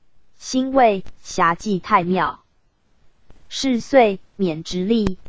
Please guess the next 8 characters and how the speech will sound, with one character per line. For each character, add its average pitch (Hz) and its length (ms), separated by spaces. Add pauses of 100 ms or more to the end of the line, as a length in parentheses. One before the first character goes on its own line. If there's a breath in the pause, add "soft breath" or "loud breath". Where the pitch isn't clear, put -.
山 226 320
西、 233 360 (180)
浙 220 200
江、 220 380 (280)
安 233 220
徽、 226 360 (180)
四 226 300
川、 220 320